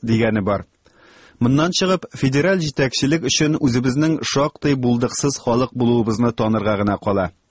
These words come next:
Билгеле, сәбәп монда түгел, сәбәп сәясәттә. Ике йөз алты түрә арасыннан бер генә кешенең татар булуын бернинди очраклылык белән дә,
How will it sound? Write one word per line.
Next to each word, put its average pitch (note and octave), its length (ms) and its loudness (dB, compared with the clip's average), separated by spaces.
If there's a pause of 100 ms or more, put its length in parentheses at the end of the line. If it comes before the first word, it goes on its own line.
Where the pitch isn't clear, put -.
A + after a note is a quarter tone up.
(420)
Билгеле, C#3+ 500 0
сәбәп D3 380 -2
монда D3+ 260 0
түгел, G#2+ 380 -2 (320)
сәбәп A#2+ 480 0
сәясәттә. C3 880 -2 (640)
Ике C3+ 320 2
йөз F#3 160 2
алты E3+ 320 0
түрә D#3 320 2
арасыннан C3 720 2
бер B2+ 320 0
генә D3+ 240 2
кешенең C3 320 0
татар C#3 400 0
булуын A#2 460 0 (100)
бернинди D#3 640 0
очраклылык B2+ 720 0
белән B2 340 2
дә, A#2 220 0